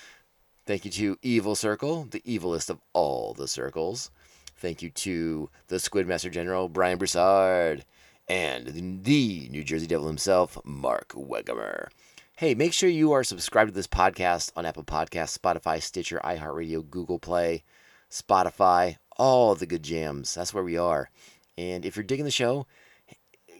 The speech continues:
you know, click the little button, give us those five-star reviews. And if you have two extra minutes, even a short five-star, a five-star review with comments. Ooh, that's juicy. That is, that is like the T-bone steak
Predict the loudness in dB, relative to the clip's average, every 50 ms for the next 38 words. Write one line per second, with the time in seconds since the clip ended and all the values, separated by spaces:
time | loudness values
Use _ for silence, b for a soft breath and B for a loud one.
0 | _ -4 -2 0 0 0 0 -2 -2 0 0 2 2 4 4 4 4 4 2 -2
1 | -4 -4 -4 -4 -6 -6 0 4 4 4 4 2 0 -2 -2 -2 -2 -2 -2 -2
2 | -4 -6 -10 b b b b b b b -6 -4 -4 -2 0 0 0 0 0 0
3 | 2 2 2 0 0 -2 0 0 0 -2 -4 -6 -8 -8 -6 -2 -2 -2 -2 0
4 | 2 2 0 0 -2 _ _ _ _ _ 4 4 6 6 4 2 0 -2 0 0
5 | -2 -2 -4 -8 -8 -10 _ _ -8 -8 -8 -8 -12 -6 -2 0 0 0 0 -2
6 | -4 -4 -4 -6 b b b b b b -12 -12 -10 -6 -4 0 2 2 2 2
7 | -2 -6 b b b _ _ -12 -12 -10 -10 -8 -2 0 0 0 0 0 -4 -6
8 | -8 -8 -10 -10 -10 -14 _ _ _ _ _ _ _ _ _ _ _ _ -12 -8
9 | -6 -6 -6 -6 -6 -6 -8 -6 -6 -6 -6 -6 -8 -10 -12 -16 -20 _ _ _
10 | -4 -2 0 0 0 0 0 -2 -6 b b b b b b b -6 -2 -2 -2
11 | -2 -4 -4 -4 -6 -6 -6 -8 -12 -8 -4 -4 -2 0 0 0 0 -2 -4 0
12 | 2 2 2 0 -2 -6 -16